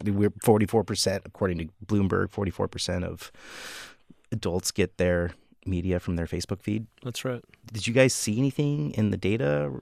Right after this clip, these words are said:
Speaker 1: around causes, or what are your thoughts on that?
Speaker 2: Y-, yeah, I mean, there's so many pieces to what you're talking about. I, I think one is just, let's take the mainstream media for a moment first. And, uh, I, I think that there's an unhealthy reliance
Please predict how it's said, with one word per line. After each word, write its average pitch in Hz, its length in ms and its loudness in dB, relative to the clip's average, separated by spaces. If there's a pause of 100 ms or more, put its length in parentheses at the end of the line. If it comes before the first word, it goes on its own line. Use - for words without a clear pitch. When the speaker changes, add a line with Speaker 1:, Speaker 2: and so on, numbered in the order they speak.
(100)
Speaker 1:
around 120 300 0
causes, 143 640 -2
or 92 280 0 (260)
what 120 160 -4
are - 20 0
your 131 120 -2
thoughts - 300 -6
on 87 140 -6
that? 117 220 -14
Speaker 2:
Y-, 233 80 -16 (140)
yeah, 196 420 8
I 180 60 6
mean, 175 100 6
there's 170 160 6
so - 140 6
many 190 160 10
pieces 123 400 4
to 117 100 0
what 110 120 0
you're 95 100 -2
talking 110 440 -4
about. 107 420 -4
I, 110 220 -6
I 113 40 -6
think 113 260 -4
one 117 480 4
is 107 500 2 (140)
just, 117 300 -2
let's 120 180 0
take 127 180 0
the 101 80 -4
mainstream 113 500 -2
media 107 280 -4
for - 180 -8
a 104 40 -4
moment 107 460 -2
first. 117 420 -6
And, 110 160 -6
uh, - 160 -8 (100)
I, 120 140 -10 (100)
I 127 40 -6
think 123 260 -4
that 120 200 -6
there's 113 260 0
an 107 120 -2
unhealthy 110 800 -2 (540)
reliance 107 800 -2